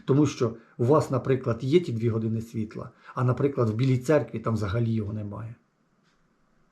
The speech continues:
Давайте будемо людьми, давайте насамперед. Так, трагедія. Так розбомбили, так винні.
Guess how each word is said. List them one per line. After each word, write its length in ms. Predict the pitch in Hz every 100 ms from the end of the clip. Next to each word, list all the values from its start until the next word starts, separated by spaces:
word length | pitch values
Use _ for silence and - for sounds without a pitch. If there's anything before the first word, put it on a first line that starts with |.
| _ _ _ _ _ _ _ -
Давайте 260 | 151 185 139
будемо 360 | 127 127 127
людьми, 560 | 123 123 139 165 180 175 - -
давайте 300 | 123 139 131
насамперед. 800 | 123 - 120 120 135 135 127 -
Так, 300 | 233 269 -
трагедія. 640 | - 120 107 110 - - - _ _ _ _ _ _ _
Так 220 | 196 220
розбомбили, 680 | 185 135 139 131 120 117 113
так 340 | - 190 208
винні. 580 | 185 202 180 135 120 110